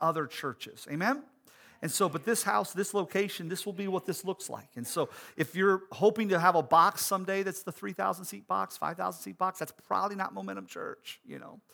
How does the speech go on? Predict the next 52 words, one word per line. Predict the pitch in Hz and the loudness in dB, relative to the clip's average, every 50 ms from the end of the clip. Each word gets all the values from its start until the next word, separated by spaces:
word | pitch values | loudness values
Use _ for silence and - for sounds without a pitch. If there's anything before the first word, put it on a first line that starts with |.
| - - - - - _ | -20 -20 -20 -20 -10 _
If | - 120 151 | -8 -6 -4
you | 185 | -2
wanna | 202 208 196 | 2 2 2
reach | 190 208 196 - | 2 0 -2 -4
four | - - 202 202 | -2 2 2 2
or | 190 | 4
five | - 196 190 175 | 4 2 2 4
thousand | 202 196 190 175 160 170 151 | 2 2 2 2 -2 -8 -10
people | - 190 180 - 202 | -10 -12 -10 -10 -8
in | 185 | -8
the | 180 180 | -6 -6
next | 180 175 - - | -6 -6 -8 -10
thirty | - - 185 185 180 180 | -6 -4 -4 -4 -4 -6
years, | 175 185 196 208 202 - | -6 -6 -4 -4 -4 -2
that's | - - - - | -2 -4 -2 -4
Momentum | 202 180 180 180 175 165 156 | -8 -8 -8 -8 -10 -10 -12
Church. | - - - - - - _ - - - _ _ _ _ _ _ _ _ _ _ _ _ _ _ _ | -8 -6 -6 -6 -6 -8 _ -20 -20 -20 _ _ _ _ _ _ _ _ _ _ _ _ _ _ _
It's | 131 123 | -8 -8
just | 175 - | -2 0
not | 175 160 147 | 0 0 2
gonna | 151 156 143 143 | 2 0 0 2
happen | 135 151 143 - 143 139 | 0 -2 -2 -2 -2 -4
under | 135 131 127 | -2 -2 -2
one | 123 123 120 120 | -2 -4 -4 -2
roof | 143 240 277 - - - - _ _ _ _ _ _ _ _ _ _ _ | -2 -2 -4 -4 -8 -12 -20 _ _ _ _ _ _ _ _ _ _ _
and | - 143 | 2 2
under | 156 156 147 147 | 4 4 4 4
one | 143 147 143 131 | 2 2 -2 -2
preacher, | - - 254 - - - - 131 - _ _ _ _ _ _ _ _ _ _ _ _ _ _ _ _ | -4 -6 -10 -10 -10 -14 -16 -16 -20 _ _ _ _ _ _ _ _ _ _ _ _ _ _ _ _
right? | 120 120 123 165 214 - _ _ _ _ _ _ _ _ - | -4 -2 -2 -2 -4 -8 _ _ _ _ _ _ _ _ -4
Isn't | 147 190 | -4 -4
that | 180 | 2
cool? | - 214 254 277 277 - - - _ _ _ _ _ _ _ _ _ _ _ _ _ _ _ _ - | 6 6 6 6 4 0 -8 -20 _ _ _ _ _ _ _ _ _ _ _ _ _ _ _ _ 2
So, | - 170 147 127 - - - - _ | 4 4 4 4 -2 -14 -20 -16 _
so | - 185 175 | 4 4 8
I, | 180 190 | 8 8
I, | 196 196 - 190 185 - | 6 6 4 4 4 6
I | |
wish | 190 220 - | 4 4 4
I | 214 | 4
had | 190 180 | 4 4
more | 180 196 | 4 0
time | - - 190 185 | 2 2 0 0
to | 165 | 0
call, | 135 - 165 165 165 | 0 0 0 0 2
talk | - 165 156 123 | 0 -2 -2 -2
vision | 123 117 156 180 202 151 160 156 | -2 0 0 2 2 0 0 0
with | 143 135 139 139 | -2 -2 -2 -4
you | 139 | 0
guys | 131 131 131 123 135 | 2 2 2 2 2
about | 123 127 123 - - | 2 2 2 4 2
that, | 135 131 147 - | 2 2 2 0